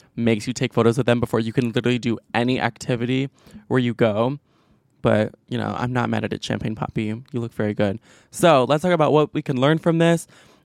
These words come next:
I think something we can learn from this is to normalize plastic surgery in men. I think it's awesome that he did get it, even if, you know, we're assuming that he did. I think it's awesome that he get it, and it helps normalize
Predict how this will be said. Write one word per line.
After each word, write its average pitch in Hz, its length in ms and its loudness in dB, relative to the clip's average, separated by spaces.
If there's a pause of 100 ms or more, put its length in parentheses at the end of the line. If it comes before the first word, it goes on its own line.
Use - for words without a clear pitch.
(160)
I 180 60 4
think 214 220 2
something 202 280 2
we 185 140 2
can 180 120 0
learn 147 140 2
from 160 140 -2
this 175 180 0
is 151 160 -2
to 147 360 6
normalize 147 680 2 (420)
plastic 139 280 0
surgery 143 420 2
in 160 140 2
men. 156 320 4
I 110 100 2
think 139 160 -2
it's - 180 -4 (480)
awesome 151 420 4
that 127 100 4
he 131 160 -2
did 120 240 2
get 107 160 2
it, 120 240 0
even 120 240 -2
if, 123 200 -8 (320)
you 123 60 -6
know, - 160 -6 (180)
we're 131 140 0
assuming 127 320 0
that 131 60 -2
he 151 100 -2
did. 120 260 2 (800)
I 151 60 4
think 180 100 2
it's 175 180 0
awesome 190 300 2
that 127 200 2
he 123 100 -4
get 117 160 0
it, 127 200 2
and 143 380 0 (380)
it 143 120 2
helps 151 320 0
normalize 147 680 0